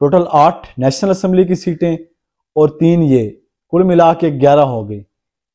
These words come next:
ग्यारह में से पीटीआई सात सीटें ईजीली निकाल सकती हैं अगर and free and fair election हो, जो हमें रिपोर्ट्स बता रही हैं, मुख्तलिफ चैनल से हमने हासिल किए हैं,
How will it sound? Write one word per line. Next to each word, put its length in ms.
ग्यारह 360
में 140
से 200
पीटीआई 600
सात 500
सीटें 380
ईजीली 440
निकाल 440
सकती 380
हैं 60
अगर 280
and 200
free 320
and 240
fair 240
election 420
हो, 360
जो 120
हमें 180
रिपोर्ट्स 460
बता 300
रही 120
हैं, 80
मुख्तलिफ 420
चैनल 340
से 160
हमने 200
हासिल 340
किए 280
हैं, 200